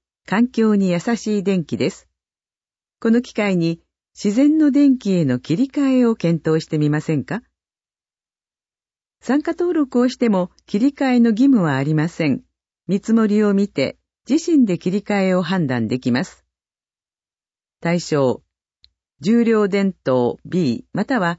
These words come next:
Cの電力契約をしている家庭、商店など。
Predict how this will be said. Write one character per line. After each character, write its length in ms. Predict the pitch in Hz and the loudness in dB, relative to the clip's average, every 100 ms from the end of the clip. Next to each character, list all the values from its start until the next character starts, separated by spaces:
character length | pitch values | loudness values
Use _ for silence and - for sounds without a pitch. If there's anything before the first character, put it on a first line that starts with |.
| _ - | _ -14
C 300 | - 311 254 | 0 2 4
の 160 | 156 | 2
電 240 | 131 208 202 | 2 0 0
力 220 | 202 - | -2 -4
契 240 | 208 190 | -2 0
約 320 | 147 139 120 | 0 -2 -2
を 80 | 120 | -2
し 100 | - | -2
て 220 | - 147 | -2 -2
い 40 | 135 | 0
る 120 | 135 | -2
家 160 | 135 123 | -4 -6
庭、 280 | 135 117 107 - _ _ | -2 -2 -4 -8 _ _
商 240 | - 240 208 | -4 -2 -2
店 320 | - 127 123 | -2 -2 -2
な 140 | 131 | -2
ど。 200 | 120 - | -4 -6